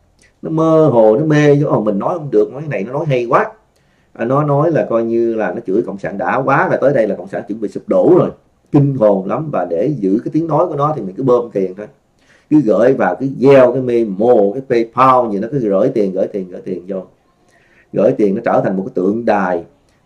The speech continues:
trở thành một cái, um, linh hồn tượng đá để mà dựng lên cái ngọn cờ giống như là chống cộng. Nhưng mà cuối cùng thì sao? Nó lòi ra ở chỗ là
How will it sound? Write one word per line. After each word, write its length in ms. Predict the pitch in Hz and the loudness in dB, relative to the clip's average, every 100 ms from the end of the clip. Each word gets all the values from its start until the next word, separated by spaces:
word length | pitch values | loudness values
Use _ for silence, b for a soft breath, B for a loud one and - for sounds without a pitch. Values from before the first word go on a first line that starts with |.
| - | -2
trở 200 | 101 151 | 0 0
thành 260 | 110 98 | 0 -2
một 280 | 98 90 - | -2 -4 -4
cái, 220 | 143 143 | 0 2
um, 580 | 139 120 117 117 117 117 113 | 2 0 -2 -2 -2 -4 2
linh 180 | 151 165 | 2 4
hồn 360 | 139 131 104 95 | 6 4 4 0
tượng 220 | 90 95 | -4 -4
đá 320 | 107 110 147 190 190 | -2 -2 -4 -10 -8
để 220 | 87 107 | -4 -2
mà 220 | 131 101 92 92 90 73 - 92 95 | -2 -4 -6 -12 -16 -18 -16 -12 -4
dựng 300 | 110 107 131 | -2 0 0
lên 160 | 127 120 | 0 0
cái 100 | 143 | -2
ngọn 240 | 101 107 | -2 -2
cờ 320 | 110 110 92 90 - | 2 2 2 -2 -6
giống 260 | 120 160 | -6 -4
như 200 | 156 123 | -4 -2
là 80 | 98 - | -4 -4
chống 160 | 135 | -6
cộng. 220 | 156 - - _ _ _ _ _ | -6 -8 -10 _ _ _ _ _
Nhưng 120 | - 104 | -10 -8
mà 80 | 95 | -2
cuối 180 | 123 - | 0 0
cùng 180 | 101 92 | -2 -4
thì 160 | 87 90 | -8 -4
sao? 280 | 95 98 B B B _ | -2 -2 B B B _
Nó 100 | 127 | -4
lòi 500 | 110 110 110 104 98 | 0 4 4 4 2
ra 160 | 101 107 | 0 0
ở 240 | - 107 - | -2 -4 -2
chỗ 200 | - 127 | -2 -2
là 140 | 95 | -4